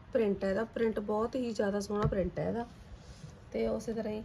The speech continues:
ਇਹਦੇ ਨਾਲ ਵੀ ਆਪਾਂ ਨੇ ਮਸਲਿਨ ਦੀ ਸਲਵਾਰ ਹੈ ਜਿਹੜੀ ਉਹ ਡਾਈ ਕਰਵਾਈ ਹੈ ਪਲੇਨ ਮਸਲਿਨ ਦੀ, ਠੀਕ ਹੈ।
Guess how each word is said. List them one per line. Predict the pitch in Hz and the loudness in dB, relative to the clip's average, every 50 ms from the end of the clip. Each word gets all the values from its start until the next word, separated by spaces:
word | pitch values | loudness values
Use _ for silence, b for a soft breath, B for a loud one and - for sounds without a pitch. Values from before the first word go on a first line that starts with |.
| - - - - | -10 -12 -8 -2
ਇਹਦੇ | 233 226 214 220 240 | -2 0 2 2 2
ਨਾਲ | 247 247 233 226 220 | 2 4 4 4 4
ਵੀ | 240 | 4
ਆਪਾਂ | 247 233 - 233 233 | 0 0 0 0 0
ਨੇ | 226 226 | 0 0
ਮਸਲਿਨ | 226 226 226 - 233 226 214 208 214 208 | 0 0 -2 -2 -4 -4 -4 -2 -2 -4
ਦੀ | 202 220 214 | -4 -4 -4
ਸਲਵਾਰ | - 233 214 202 208 196 190 208 220 | -4 -2 -2 2 2 4 4 4 4
ਹੈ | 226 226 | 4 4
ਜਿਹੜੀ | 208 214 208 226 226 - - - - - - - - - - - - - - - - - - - - - - - - - - - - - - - - - - - - - - - - | 2 2 0 0 -2 -2 -6 -14 -18 -18 -18 -18 -20 -20 -18 -16 -14 -14 -12 -14 -14 -16 -16 -16 -16 -16 -16 -16 -18 -18 -20 -16 -14 -12 -12 -12 -12 -16 -18 -18 -18 -18 -12 -6 -2
ਉਹ | 208 | 2
ਡਾਈ | 214 220 220 233 | 4 4 4 4
ਕਰਵਾਈ | 220 - 233 233 226 214 214 214 214 240 | 2 2 2 2 2 2 2 2 2 0
ਹੈ | 254 254 - - - - - - | 0 0 -4 -6 -14 -20 -10 -4
ਪਲੇਨ | 233 208 175 143 131 131 123 - - - - 240 | 0 0 2 2 2 0 0 -4 -6 -4 0 2
ਮਸਲਿਨ | 240 240 - 233 226 202 190 202 196 185 | 2 2 2 0 0 0 0 0 0 0
ਦੀ, | 208 208 208 | -2 -4 -2
ਠੀਕ | - 202 - - 254 | -2 -2 -2 0 -2
ਹੈ। | 269 | -4